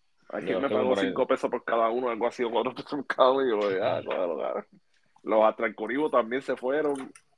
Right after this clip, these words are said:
Speaker 2: Yo me quedé con los míos. Los Atrancuribos puedo tenerlos, una carta que pueda tenerla.
Speaker 1: Yo, en verdad,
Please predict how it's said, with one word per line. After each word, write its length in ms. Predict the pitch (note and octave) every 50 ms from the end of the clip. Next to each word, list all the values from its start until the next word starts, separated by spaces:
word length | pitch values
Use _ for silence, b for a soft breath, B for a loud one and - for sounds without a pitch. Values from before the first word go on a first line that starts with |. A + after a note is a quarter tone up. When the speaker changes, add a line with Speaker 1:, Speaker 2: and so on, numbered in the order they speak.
| _ _ _ _ _ _ _ _ _ _ _ _ _
Speaker 2:
Yo 180 | - B2+ B2 A2+
me 60 | A2+ A#2
quedé 120 | A#2+ B2
con 80 | A#2+ B2
los 140 | B2 A#2 G#2+
míos. 280 | G2+ F#2+ G2 A2+ A#2 A2+
Los 120 | G#2+ G#2 G#2
Atrancuribos 340 | G#2 G#2+ G2+ G#2 A2+ B2
puedo 160 | C3 C#3 D3 D3+
tenerlos, 380 | C#3+ A#2+ G#2 G2 A2 A2 G#2+
una 120 | G#2+ G#2+ A2
carta 240 | A2 A2 - G#2+
que 80 | G#2 G2+
pueda 160 | F#2+ G2+ F#2+ G2
tenerla. 420 | F#2 F2 E2+ F2 F2 F2 F2 - _ _ _ _ _ _ B B B B B B B B B B B _ -
Speaker 1:
Yo, 680 | - C#2+ - G2+ G#2+ A2 A#2+ B2+ B2+ C3 C3+ C3+ C3
en 100 | B2+ B2
verdad, 1040 | B2 A#2+ A#2 A#2 B2 B2 B2+ B2+ B2+ B2 B2 A#2+ A#2 A2 G#2+ G#2 G2 F#2 E2+ D#2